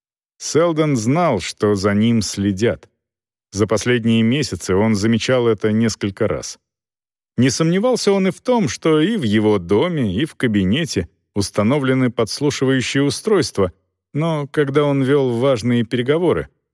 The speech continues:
он включал противоподслушивающий экран. Селдон не мог разобраться, за кого его принимает Комитет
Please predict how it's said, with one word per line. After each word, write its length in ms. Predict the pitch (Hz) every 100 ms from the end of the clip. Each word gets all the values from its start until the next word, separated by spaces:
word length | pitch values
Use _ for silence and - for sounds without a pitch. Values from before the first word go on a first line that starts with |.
| _
он 160 | 220 214
включал 560 | - - 139 - 175 151
противоподслушивающий 1400 | - 180 156 139 120 107 - 98 - 90 87 - 82 76
экран. 440 | - - 58 69 _ _ _ _ _ _ _ _ _ _ _ _
Селдон 640 | - 160 165 156 165 156
не 120 | 151 151
мог 280 | 156 147 131
разобраться, 760 | 135 131 127 156 143 - 98
за 200 | 90 110
кого 340 | 107 131 127 160
его 320 | 147 139 143
принимает 760 | - 139 151 156 143 98 78 -
Комитет 540 | 104 107 - 151 -